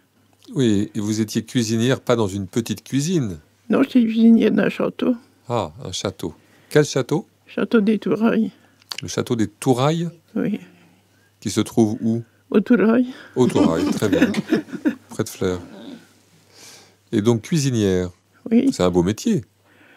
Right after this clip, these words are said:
Speaker 2: Oui, si on peut dire, mais c'est
Speaker 1: C'est un métier très à la mode aujourd'hui. On
Speaker 2: Oui,
Speaker 1: encourage
Speaker 2: ah oui,
Speaker 1: beaucoup
Speaker 2: oui.
Speaker 1: la jeunesse à, à, à devenir cuisinier, cuisinière.
Speaker 2: Ah oui, on, on me demande même pour faire des cuisines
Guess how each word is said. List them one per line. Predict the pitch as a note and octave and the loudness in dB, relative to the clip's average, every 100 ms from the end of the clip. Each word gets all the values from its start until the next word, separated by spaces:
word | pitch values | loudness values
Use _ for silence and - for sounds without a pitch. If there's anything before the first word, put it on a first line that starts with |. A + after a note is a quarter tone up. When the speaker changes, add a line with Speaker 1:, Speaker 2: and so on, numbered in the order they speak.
| _ | _
Speaker 2:
Oui, | A3 A#3 | 0 2
si | B3+ | 2
on | A3 | 0
peut | G3 | 0
dire, | E3 F#3+ C#4 | 0 2 4
mais | B3 A3+ | 4 0
c'est | - G#3 F3+ _ _ _ _ _ _ _ _ _ _ | -2 -6 -8 _ _ _ _ _ _ _ _ _ _
Speaker 1:
C'est | - A2 | -4 0
un | |
métier | A2+ C#3 | 0 0
très | - - C3 | 0 0 2
à | |
la | G#2+ | 4
mode | A2 C#3+ G2 | 4 2 2
aujourd'hui. | F2 E2+ D#2+ D#2+ D#2+ | 0 -4 -6 -6 -4
On | - G3 | 2 6
Speaker 2:
Oui, | B3 | 6
Speaker 1:
encourage | G#3+ | 6
Speaker 2:
ah | G3+ | 4
oui, | B3+ | 6
Speaker 1:
beaucoup | A#3+ A#3+ C4+ | 6 6 6
Speaker 2:
oui. | |
Speaker 1:
la | A3 | 4
jeunesse | F2+ F#2 G2 A#2 - | 2 2 2 0 -2
à, | F2 E2 D#2+ D#2 - - - _ _ - | -4 -4 -6 -8 -14 -20 -20 _ _ -14
à, | E2+ D#2+ - - - - | -12 -12 -16 -16 -14 -10
à | |
devenir | E2 E2+ F2+ E2+ | -6 -4 -4 -4
cuisinier, | - D#2+ D#2 D#2 E2+ G#2+ | -6 -6 -4 -2 -2 -2
cuisinière. | - E2 D#2+ D2+ D2+ F2 A2 - - | -4 -6 -6 -4 -4 -4 -6 -10 -6
Speaker 2:
Ah | F3 | 0
oui, | A3 B3 | 2 2
on, | - A3 - - - | 0 -4 -8 -16 -6
on | - | 0
me | G#3+ G3+ | 2 4
demande | A3 G#3 A3 G3+ | 4 4 2 2
même | G#3+ G#3+ | 2 2
pour | - G#3 | -2 -4
faire | - F#3+ | -2 -2
des | F#3+ | -2
cuisines | F#3 - F3+ G3+ F#3+ F#3+ | -4 -4 -4 -2 0 -2